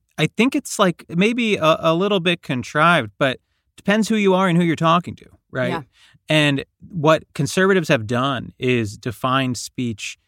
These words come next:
Speaker 1: as something that exists in certain narrow categories, nonsensical categories, right?
Speaker 2: Yeah.
Speaker 1: From what you see in Citizens United with independent expenditures to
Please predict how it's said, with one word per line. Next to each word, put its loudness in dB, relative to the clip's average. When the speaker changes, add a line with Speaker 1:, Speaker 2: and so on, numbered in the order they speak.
Speaker 1:
as -2
something 2
that 2
exists 0
in 4
certain -2
narrow 0
categories, -12
nonsensical 2
categories, -12
right? -8
Speaker 2:
Yeah. -8
Speaker 1:
From 4
what 4
you 4
see 4
in 6
Citizens 0
United -4
with -10
independent 0
expenditures -10
to 2